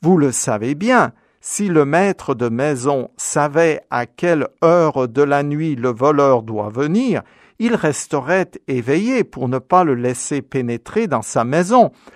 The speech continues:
Pour cette même raison, vous aussi, tenez-vous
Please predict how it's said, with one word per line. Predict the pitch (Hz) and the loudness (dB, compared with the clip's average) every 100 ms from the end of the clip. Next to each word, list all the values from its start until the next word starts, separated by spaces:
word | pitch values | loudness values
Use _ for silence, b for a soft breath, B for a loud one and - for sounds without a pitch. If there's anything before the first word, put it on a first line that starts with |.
| b b | b b
Pour | - 214 | 0 0
cette | - - 165 - | 2 0 0 -2
même | 131 165 190 160 | -2 0 2 2
raison, | 120 120 127 120 220 202 b b b - | -2 -2 -4 0 2 0 b b b -8
vous | 143 190 165 | 0 0 0
aussi, | 127 123 - 254 214 127 _ | -2 -4 -4 -4 -4 -6 _
tenez-vous | - 190 180 170 117 117 | 2 2 2 0 -4 -8